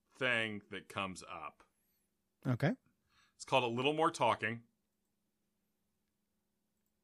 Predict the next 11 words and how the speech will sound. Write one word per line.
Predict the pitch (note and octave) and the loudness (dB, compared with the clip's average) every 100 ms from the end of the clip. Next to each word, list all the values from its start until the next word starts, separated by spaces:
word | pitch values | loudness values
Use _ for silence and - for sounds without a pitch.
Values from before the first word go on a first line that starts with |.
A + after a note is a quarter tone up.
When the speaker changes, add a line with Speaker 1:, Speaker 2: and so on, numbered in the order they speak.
| _ _ _ _ _ _ _ _ _ _ _ _ _ _ _ _ _ | _ _ _ _ _ _ _ _ _ _ _ _ _ _ _ _ _
Speaker 1:
How | E3+ | -12
do | F#3 | -10
I | |
even | D#3+ | -6
get | C#3+ | -6
to | C3+ | -6
the | B2 | -10
fucking | A#2 A#2 G#2 | -10 -10 -12
fanfic? | - A#2+ G2+ D2+ - _ _ _ _ _ _ _ _ _ _ _ _ _ _ _ _ _ _ _ _ _ _ - | -12 -14 -14 -16 -20 _ _ _ _ _ _ _ _ _ _ _ _ _ _ _ _ _ _ _ _ _ _ -8
Chapters | A#2+ A#2 C3 A2 | -8 -6 -8 -4
one. | G#2+ G2 | -4 -4